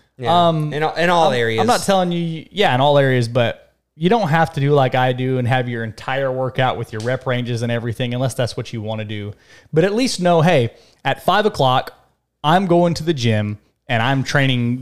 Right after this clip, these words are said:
Speaker 2: these muscle groups. At least know that. I'm gonna spend about an hour
Speaker 1: Mm-hmm.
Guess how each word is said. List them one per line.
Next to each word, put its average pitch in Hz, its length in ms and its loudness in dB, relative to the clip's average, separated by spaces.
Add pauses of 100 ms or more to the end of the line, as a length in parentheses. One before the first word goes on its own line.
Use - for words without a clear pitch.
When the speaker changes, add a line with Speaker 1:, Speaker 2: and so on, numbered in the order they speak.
(120)
Speaker 2:
these 143 460 2
muscle 117 280 0
groups. - 580 -16
At 196 140 2
least 262 240 2
know 160 200 4
that. 110 300 -2 (460)
I'm 135 160 2
gonna 127 100 4
spend 135 360 0
about 120 240 2
an 190 60 -2
hour 123 300 -2 (100)
Speaker 1:
Mm-hmm. 123 300 -8